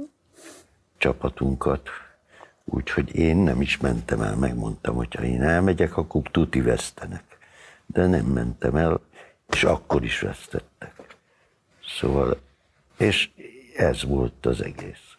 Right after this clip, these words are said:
Jött a Tilda Swinton, csinált egy workshopot, aminek az volt a címe, hogy a kamera túloldalán. És hogy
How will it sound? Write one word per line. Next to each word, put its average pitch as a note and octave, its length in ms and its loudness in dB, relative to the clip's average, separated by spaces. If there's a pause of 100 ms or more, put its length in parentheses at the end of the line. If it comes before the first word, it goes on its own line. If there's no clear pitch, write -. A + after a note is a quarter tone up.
Jött - 360 0
a C2+ 120 -2
Tilda E2+ 380 4
Swinton, D#2 580 0 (760)
csinált D2 500 2
egy - 240 -6 (180)
workshopot, - 840 0 (1000)
aminek B1+ 380 -2
az C2+ 140 2
volt C2 300 -4
a A#1 60 0
címe, C2 500 0
hogy A#1+ 300 -2
a A#1+ 200 -2 (640)
kamera C2+ 520 0
túloldalán. - 920 -2 (1200)
És - 280 -2
hogy - 300 -2